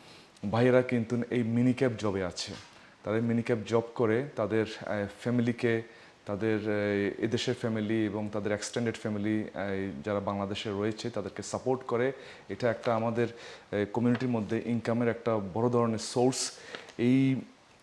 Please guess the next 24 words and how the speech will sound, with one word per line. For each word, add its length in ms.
সোর্সটা 460
যদি 260
বন্ধ 220
হয়ে 260
যায় 280
তাহলে 200
অনেক 280
ভাইয়েরা 220
কিন্তু 320
বেকার 360
হয়ে 200
যাবে। 300
অতএব 320
আমার 260
রিকোয়েস্ট 480
সব 220
পিএসবি 340
ড্রাইভার 360
ভাইদেরকে 680
যে 160
আপনারা 460
যারা 420
এখনও 580
সেরু 360